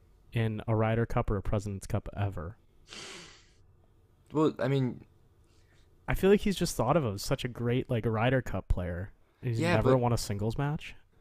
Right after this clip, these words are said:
Speaker 2: you don't get a ton of chances, and then you gotta play someone real. I mean, like, it's not like you're playing a ton of singles matches. Like,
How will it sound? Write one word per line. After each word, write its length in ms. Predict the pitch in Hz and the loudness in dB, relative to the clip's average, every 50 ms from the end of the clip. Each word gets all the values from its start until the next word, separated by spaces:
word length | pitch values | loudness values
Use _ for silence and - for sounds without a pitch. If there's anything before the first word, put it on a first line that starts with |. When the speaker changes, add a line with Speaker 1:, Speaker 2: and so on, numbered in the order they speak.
| - _ _ - - - - _ _ - - | -20 _ _ -20 -20 -20 -20 _ _ -12 -8
Speaker 2:
you 80 | 135 | -6
don't 160 | 151 180 175 | -4 -4 0
get 100 | - 117 | 2 2
a 40 | 98 | 2
ton 200 | - - 127 107 | 2 -2 -4 -4
of 100 | - - | -4 -4
chances, 640 | - - 107 107 123 143 139 - - 107 104 110 117 | -6 -6 -4 -2 -2 -2 -2 0 0 0 0 0 -2
and 80 | 110 107 | -2 0
then 80 | 107 | 0
you 80 | 110 117 | 2 4
gotta 120 | 117 107 107 | 2 2 2
play 240 | - - 104 110 | 0 0 0 0
someone 280 | 110 - 127 123 110 107 | 2 0 -4 -2 -2 2
real. 180 | 107 113 110 - | 2 2 4 6
I 80 | 135 147 | 4 4
mean, 240 | 151 139 120 113 | 6 4 2 4
like, 280 | 98 123 120 110 107 - - | 6 8 6 6 6 2 -2
it's 160 | 131 131 - | -2 0 6
not 140 | 160 160 147 | 8 8 8
like 160 | 117 107 110 | 8 6 2
you're 100 | 107 101 | -2 -6
playing 280 | - - 123 117 110 101 | 0 2 4 4 4 2
a 60 | 104 | 0
ton 300 | - - - 113 113 110 | -4 -6 -2 0 0 0
of 80 | 98 110 | 0 -2
singles 460 | - - 117 113 120 113 107 110 - | -2 -2 -2 -2 -2 -2 -4 -4 -4
matches. 680 | 113 110 107 107 - - - 104 104 110 127 - - - - - - - - - - - - - - | -4 -4 -4 -4 -4 -4 -4 -2 -2 -2 -4 -6 -10 -12 -16 -20 -20 -20 -20 -20 -20 -20 -20 -16 -8
Like, 200 | - 57 - | -8 -8 -8